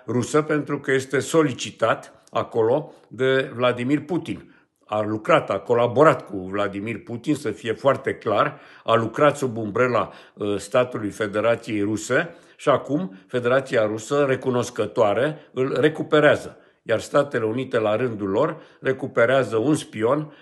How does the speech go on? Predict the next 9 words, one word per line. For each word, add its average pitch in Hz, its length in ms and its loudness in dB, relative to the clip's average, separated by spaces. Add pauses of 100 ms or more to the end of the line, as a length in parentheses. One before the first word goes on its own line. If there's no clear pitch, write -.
(100)
și - 380 -8
un 123 80 -6
prezumtiv 156 580 4
spion, 110 600 -6 (800)
mă 120 100 -4
rog, 120 200 -4
condamnat 123 760 0
pentru 104 300 -8
spionaj 113 640 -4